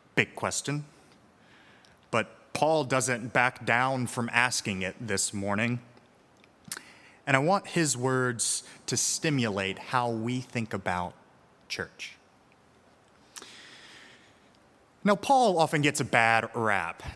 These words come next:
doesn't he? He's the one who's always talking about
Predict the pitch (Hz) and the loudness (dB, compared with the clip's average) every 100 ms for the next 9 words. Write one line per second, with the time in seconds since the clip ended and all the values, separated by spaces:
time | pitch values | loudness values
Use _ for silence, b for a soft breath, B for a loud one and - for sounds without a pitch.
0 | - 117 101 95 92 - B B B B | -2 0 0 -4 -6 -10 B B B B
1 | _ _ _ - - - 180 170 127 - | _ _ _ -12 -6 0 2 2 0 -2
2 | 135 135 135 147 147 143 127 139 123 113 | 0 2 2 4 4 2 0 0 0 0
3 | - - B B 143 147 139 120 - - | -2 -6 B B 0 2 2 0 -2 0
4 | 143 135 127 117 117 113 113 | 0 2 0 2 2 2 -2